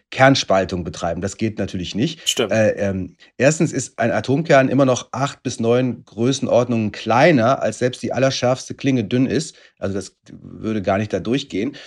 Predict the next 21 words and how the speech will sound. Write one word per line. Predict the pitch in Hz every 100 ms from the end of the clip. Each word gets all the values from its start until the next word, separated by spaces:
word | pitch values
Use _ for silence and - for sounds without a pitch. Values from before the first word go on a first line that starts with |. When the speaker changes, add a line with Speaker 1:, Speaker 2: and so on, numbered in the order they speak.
| -
Speaker 1:
Und | 113 101
zweitens | 120 156 143 -
könnte | 127
man | 123 113
auch | 135
mit | 147
dem | 123
schärfsten | - 127 139 -
Messer, | 120 - 113
wenn's | 110 -
dünn | 139
genug | 127 107 -
wäre, | 107 131 - - _
äh, | 110 107
nicht | 104 135
genug | 127 117 -
Druck | 139 -
aufbauen, | 104 117 101 110 110
um | 107
einen | 85 98
Atomkern | 101 - 135 - 104 98 98